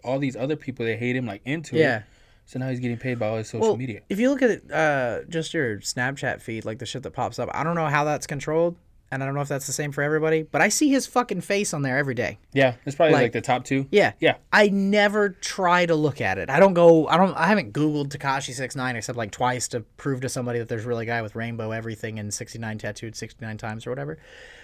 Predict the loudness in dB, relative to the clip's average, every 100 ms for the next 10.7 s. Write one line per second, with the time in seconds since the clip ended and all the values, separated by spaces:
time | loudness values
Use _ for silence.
0 | -4 0 2 0 2 6 6 6 2 0
1 | -2 0 2 2 2 2 4 4 6 6
2 | 8 10 10 10 6 2 -2 4 6 6
3 | 4 2 4 6 8 6 2 4 4 6
4 | 6 6 6 6 6 6 6 6 6 6
5 | 8 8 8 4 -2 -8 0 4 4 4
6 | 2 2 2 4 4 6 6 6 4 2
7 | 0 -2 -8 -20 -20 -6 -2 0 0 2
8 | 2 4 4 4 4 4 6 6 6 4
9 | 2 0 0 0 2 2 2 0 -2 -2
10 | -4 -2 -2 -2 -4 -8 -14